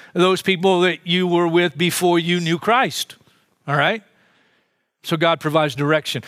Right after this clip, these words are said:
One of my favorite, uh, verses is Psalm one nineteen, one oh five. Uh, you may be familiar with it. If not, you, you may have heard it, and as I quote it, you may be reminded of it. It goes like this, "Your word is a lamp unto my feet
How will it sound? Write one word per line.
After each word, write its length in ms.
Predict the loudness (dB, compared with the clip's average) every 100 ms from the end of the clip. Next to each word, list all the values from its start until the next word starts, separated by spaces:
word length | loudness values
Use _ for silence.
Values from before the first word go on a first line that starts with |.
| -8
One 100 | -4
of 60 | 0
my 100 | 0
favorite, 480 | 0 2 2 2 -2 _
uh, 220 | -4 -2 0
verses 460 | 0 0 -2 -4
is 120 | -4
Psalm 240 | 0 0 0
one 220 | -2 -2
nineteen, 440 | -2 -4 -4 -4
one 120 | -2 -4
oh 100 | -4
five. 420 | -2 -2 -4 -16 _ _ -20 -18 -4
Uh, 160 | -2 0
you 140 | -2
may 140 | 0 2
be 120 | 0
familiar 440 | 0 0 2 2
with 180 | 2 0
it. 120 | 0 -6
If 100 | -2
not, 320 | 0 0 -2
you, 160 | -6 -8 -10 -16 -16
you 220 | -6 -2
may 80 | 0
have 120 | 2
heard 220 | 2 2
it, 140 | 0 -4
and 120 | -4
as 140 | -4 0
I 80 | -2
quote 320 | 2 2 4
it, 140 | -2 -6 -20 -20 _
you 120 | -6
may 320 | 0 0 0 -4 _ -20 -6
be 120 | 0
reminded 460 | 0 2 2 2 0
of 140 | 0
it. 60 | 0
It 60 | 0
goes 240 | 0 2
like 200 | -2 2
this, 260 | 0 0 -6 -18 -20 -20 -20 -20 -4
"Your 160 | -2
word 640 | 0 2 2 2 -2 -6 -12 _ _ _ _ -2
is 220 | 0 2
a 80 | 0
lamp 580 | 2 2 2 0 0
unto 240 | -2 -2 -2
my 160 | 0
feet 540 | -2 0 0 0 -4